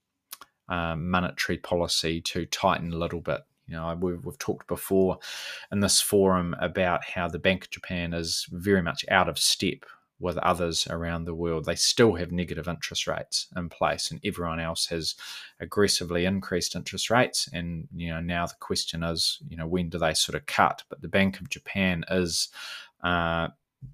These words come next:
is, is out of sync for a range of reasons. So for them, the next moves are probably to raise interest rates and to tighten monetary policy and,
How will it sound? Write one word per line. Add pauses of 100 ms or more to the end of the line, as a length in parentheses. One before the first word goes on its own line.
(340)
is,
is
out
of
sync
for
a
range
of
reasons.
So
for
them, (440)
the
next
moves
are
probably
to
raise
interest
rates
and
to
tighten
monetary
policy
and,